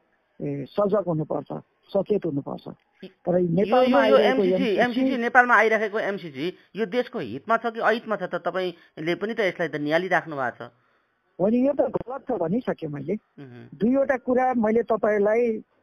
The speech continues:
Speaker 1: ए, स्मरण मात्र गराएको हुँ। यहाँ नेपालमा आएको जुन छ, यो इन्डो पेसिफिक स्ट्राटेजी अन्तर्गत आएको छ।
Speaker 2: उहुँ।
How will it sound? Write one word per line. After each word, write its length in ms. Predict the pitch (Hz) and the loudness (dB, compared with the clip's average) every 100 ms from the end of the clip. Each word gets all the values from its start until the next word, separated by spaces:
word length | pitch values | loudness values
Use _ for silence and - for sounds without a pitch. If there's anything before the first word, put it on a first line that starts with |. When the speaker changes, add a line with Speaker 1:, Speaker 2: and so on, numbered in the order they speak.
| _ _ _ - | _ _ _ -8
Speaker 1:
ए, 360 | 156 143 127 135 _ _ _ _ _ _ _ 262 - _ _ | -6 -6 -8 -14 _ _ _ _ _ _ _ -12 -12 _ _
स्मरण 360 | 208 - 233 233 | -6 -2 0 2
मात्र 300 | 220 214 233 | 2 2 0
गराएको 460 | 180 170 156 151 156 | 2 2 0 -2 -6
हुँ। 200 | 143 131 _ _ _ _ _ _ _ - | -8 -10 _ _ _ _ _ _ _ -10
यहाँ 220 | 190 202 | 0 2
नेपालमा 480 | 233 247 262 262 254 | 4 2 2 2 2
आएको 360 | 220 220 220 220 | 2 2 2 2
जुन 220 | 190 180 | 2 0
छ, 60 | 170 | 2
यो 240 | 202 233 | 2 2
इन्डो 260 | 220 233 254 | 2 2 2
पेसिफिक 520 | 254 240 226 226 240 | 2 -2 -2 -4 -4
स्ट्राटेजी 460 | - 226 214 208 220 | -2 0 2 2 2
अन्तर्गत 460 | 196 175 175 180 | 2 0 2 0
आएको 280 | 160 139 147 | 0 -2 -8
छ। 100 | - | -12
Speaker 2:
उहुँ। 500 | - _ 147 120 123 | -16 _ -20 -20 -20